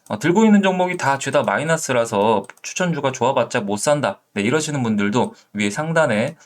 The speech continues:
핸드폰 번호 공일공 이칠공육에 칠오구사, 네, 이 번호로 문자 일 번 남겨주시고요.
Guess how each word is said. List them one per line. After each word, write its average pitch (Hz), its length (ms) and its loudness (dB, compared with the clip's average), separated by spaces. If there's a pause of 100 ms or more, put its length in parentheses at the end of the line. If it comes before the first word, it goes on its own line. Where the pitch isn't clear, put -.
(100)
핸드폰 135 300 -4
번호 127 320 2
공일공 127 580 0
이칠공육에 113 1000 -2 (200)
칠오구사, 160 560 -2 (180)
네, 104 100 -2
이 123 100 2
번호로 131 540 0
문자 139 320 0
일 202 200 0
번 202 160 2
남겨주시고요. 107 720 -4